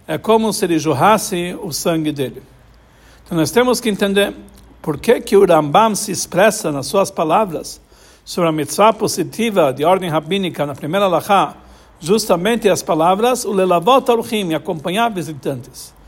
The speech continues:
e não na expressão geral que tem nessa mitzvah, achnasat orchim, receber visitantes.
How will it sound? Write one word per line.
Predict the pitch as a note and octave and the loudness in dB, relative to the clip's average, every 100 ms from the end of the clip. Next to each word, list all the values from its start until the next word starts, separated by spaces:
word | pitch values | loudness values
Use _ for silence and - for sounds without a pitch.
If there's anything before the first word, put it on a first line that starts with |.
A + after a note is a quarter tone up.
| - - - - | -20 -20 -20 -8
e | G3+ | -2
não | G3 B3+ B3 A3+ A3 A3+ - | 2 4 6 4 0 -4 -8
na | F#3 E3 | 0 2
expressão | D#3+ - E3 - A3 A3+ | 0 -2 -4 0 0 0
geral | E3+ F#3 A3+ G#3+ D#3 - - - - - - | 0 2 4 4 2 -6 -20 -20 -20 -20 -16
que | - G3 | -10 -2
tem | G#3+ A#3+ G3+ | 4 4 4
nessa | F3 F3 F#3+ | 0 0 0
mitzvah, | E3+ - - D3 E3+ D#4 | -2 -4 2 2 2 0
achnasat | - A#3+ A3+ D4+ D#4 D4+ | 0 0 2 4 4 4
orchim, | A3+ - E3 | 0 -2 -4
receber | D3 - G#3+ A#3+ C4 | -4 -2 0 2 2
visitantes. | G#3 D#3 C#3 C#3 B2+ - - | 0 -8 -8 -8 -10 -18 -20